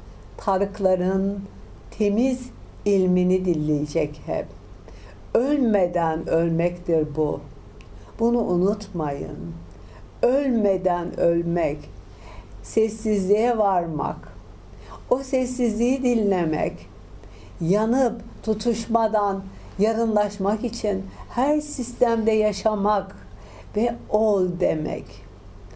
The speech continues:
Ama sizleştirmediklerinizde ol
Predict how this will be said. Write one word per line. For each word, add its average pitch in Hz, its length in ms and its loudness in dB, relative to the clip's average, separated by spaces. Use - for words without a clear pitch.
Ama 180 560 2
sizleştirmediklerinizde 196 2000 2
ol 160 300 2